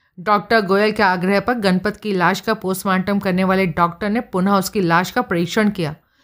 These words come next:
तो उसमें नाइट्राइट की भारी मात्रा पाई गई है। वो तनिक रुका और फिर बोला, "इसमें कोई शक नहीं कि तुम्हारी थ्योरी सही हो सकती है कि गणपत की हत्या की गई थी और इसी ढंग से की गई थी,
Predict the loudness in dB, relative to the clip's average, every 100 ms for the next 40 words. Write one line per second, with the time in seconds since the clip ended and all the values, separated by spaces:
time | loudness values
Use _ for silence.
0 | _ _ -6 -4 0 2 2 0 0 0
1 | 0 -2 -6 -4 0 2 2 2 0 0
2 | 0 2 0 0 0 0 -4 -10 _ _
3 | _ _ _ _ _ -8 -2 0 0 0
4 | -4 -2 -6 -6 -6 -4 0 0 0 -2
5 | -4 -12 _ _ _ _ -8 -6 0 0
6 | 4 2 4 0 -2 0 0 0 0 -2
7 | 0 2 2 -2 -4 -2 -2 -2 0 0
8 | 0 2 2 2 0 -4 -8 -6 -6 -8
9 | _ _ _ _ -12 -6 -2 -2 0 -2
10 | 0 0 0 0 -2 0 -2 -2 -4 -4
11 | -10 -16 _ -6 -4 -6 2 2 2 0
12 | 0 0 0 -4 -2 -4 -6 -12 -16